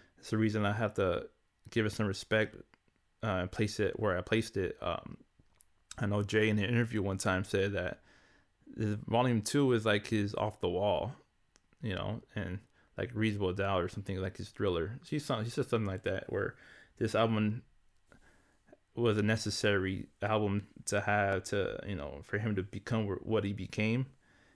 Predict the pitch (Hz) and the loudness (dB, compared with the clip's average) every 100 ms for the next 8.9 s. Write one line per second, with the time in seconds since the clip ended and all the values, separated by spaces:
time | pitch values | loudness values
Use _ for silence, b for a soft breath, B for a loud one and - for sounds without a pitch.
0 | _ 117 104 101 101 104 - - _ _ | _ -4 0 0 -2 -6 -14 -20 _ _
1 | _ _ _ _ - 120 117 156 170 110 | _ _ _ _ -2 0 2 2 4 4
2 | 120 113 107 104 107 104 - 104 - 90 | 2 2 0 4 2 2 0 -2 -2 -2
3 | 95 - 98 101 104 104 101 - _ _ | -4 -4 -4 -4 -4 -4 -4 -6 _ _
4 | _ _ _ _ _ _ - 107 - - | _ _ _ _ _ _ -6 -2 -2 -4
5 | 110 B B B B B - 107 110 98 | -8 B B B B B -4 0 -2 -4
6 | - - 113 107 98 110 110 104 107 98 | -8 0 2 4 4 4 2 0 0 2
7 | 104 101 101 110 104 101 107 101 98 - | 4 4 4 2 4 2 2 0 -2 0
8 | 104 101 123 143 113 90 104 78 | 2 4 4 4 4 2 0 -4